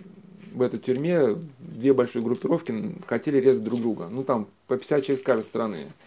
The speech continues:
У него была такая позиция, что братва, ну, резать друг друга не должна. Потому что у нас есть как бы общий враг, да, это, ну, типа, система. И по этой системе выгодно, если мы будем резать друг друга. И поэтому у него была задача выйти из карцера, чтобы предотвратить эту резню.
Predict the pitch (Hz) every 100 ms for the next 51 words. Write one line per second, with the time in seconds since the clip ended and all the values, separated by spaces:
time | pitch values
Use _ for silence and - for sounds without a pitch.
0 | - - - - - - - 120 180 190
1 | 160 143 147 143 147 190 151 135 - 127
2 | 123 117 113 107 101 98 98 95 - -
3 | - 120 123 180 185 135 120 139 160 123
4 | 131 135 135 120 117 120 110 82 - 80
5 | - - - 101 - 78 78 113 139 135
6 | 135 - - 110 139 196 - 131 120 107
7 | 123 147 117 - - - - - 139 135
8 | 131 143 - 127 190 196 151 113 - -
9 | - _ _ _ - 117 117 147 180 147
10 | 123 - 160 131 147 143 120 - 127 127
11 | 123 127 110 117 117 98 80 - - -
12 | - - - - _ - - 113 113 127
13 | 175 185 156 160 147 131 131 156 175 139
14 | 147 139 120 113 175 202 196 131 104 95
15 | - 147 135 127 113 107 123 135 135 127
16 | 123 117 104 85